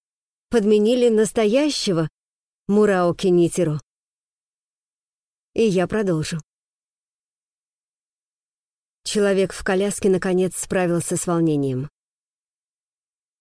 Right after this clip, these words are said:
«Разрешите сначала только один вопрос.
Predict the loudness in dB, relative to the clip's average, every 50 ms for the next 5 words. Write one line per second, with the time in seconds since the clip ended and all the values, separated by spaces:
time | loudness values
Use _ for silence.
0 | _ _ _ _ _ _ -8 -4 -2 -2 0 0 -2 -2 -2 -4 -4 -6 -6 -6
1 | -6 -6 -4 -4 -4 -4 -4 -4 -4 -2 -2 -4 -4 -2 -4 -4 -4 -4 -4 -2
2 | -2 -2 -2 -2 0 0 0 0 -2 -4 -4 -8 -8 -6 -6 -8 -10